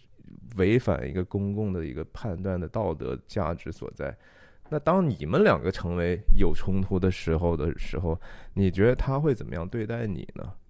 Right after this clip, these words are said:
是不是？所以就说，大家一起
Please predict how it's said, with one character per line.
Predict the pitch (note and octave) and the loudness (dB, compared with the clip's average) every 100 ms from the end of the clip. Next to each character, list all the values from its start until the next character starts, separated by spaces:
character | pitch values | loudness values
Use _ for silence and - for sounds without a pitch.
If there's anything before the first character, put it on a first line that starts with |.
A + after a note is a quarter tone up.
| - - | -20 -18
是 | - | -14
不 | - | -10
是？ | - - - - - - | -10 -12 -18 -20 -20 -20
所 | - D3 | 0 2
以 | D#3 | 2
就 | G#2+ C#3+ | 0 -2
说， | C3+ C3 B2+ - - - - - - - - - | -2 -2 -4 -8 -18 -20 -20 -20 -20 -20 -20 -2
大 | C3+ | 0
家 | B2 C3 | 2 2
一 | C#3 D3+ | 2 -2
起 | - - - | -4 -8 -8